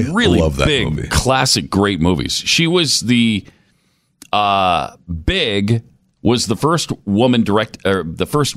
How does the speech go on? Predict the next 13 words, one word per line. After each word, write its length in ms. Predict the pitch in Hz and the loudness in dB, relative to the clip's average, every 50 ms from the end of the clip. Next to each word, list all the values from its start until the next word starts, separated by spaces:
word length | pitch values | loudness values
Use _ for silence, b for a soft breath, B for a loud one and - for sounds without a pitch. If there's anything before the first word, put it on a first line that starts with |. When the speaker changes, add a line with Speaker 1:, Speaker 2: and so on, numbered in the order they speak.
| - - - | -12 -2 2
Speaker 2:
movie 360 | 101 110 123 117 85 76 67 | 2 4 4 2 2 0 -2
directed 400 | 64 71 76 73 64 - 80 67 | 0 0 0 0 0 0 -2 -2
by 140 | 58 58 53 | -2 -2 -2
a 60 | 55 | 0
woman 460 | 65 76 82 76 65 64 53 - - - _ _ _ _ _ _ _ _ _ | 0 2 2 0 0 -2 -4 -6 -8 -12 _ _ _ _ _ _ _ _ _
to 80 | - 117 | -2 0
gross 340 | 87 98 110 101 95 - | 2 2 0 0 0 0
more 160 | 101 92 87 87 | 2 2 2 2
than 140 | 80 78 | 2 2
a 60 | 76 71 | 0 0
hundred 280 | 76 80 71 67 67 | 0 0 0 0 0
million 220 | 71 67 67 64 60 | 0 0 -2 -2 -2
dollars. 440 | 62 60 53 50 50 - - - | -2 -4 -4 -6 -8 -12 -14 -18